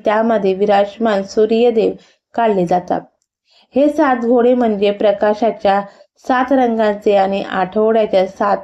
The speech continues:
दिवसांचे प्रतीक आहे. ही रांगोळी आपल्या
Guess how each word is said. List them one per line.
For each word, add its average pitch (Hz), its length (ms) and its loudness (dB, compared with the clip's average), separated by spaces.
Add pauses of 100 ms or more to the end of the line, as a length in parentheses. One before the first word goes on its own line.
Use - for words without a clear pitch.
दिवसांचे 202 560 0
प्रतीक 202 480 -2
आहे. 185 220 -4 (800)
ही 262 140 4
रांगोळी 262 540 2
आपल्या 208 600 -2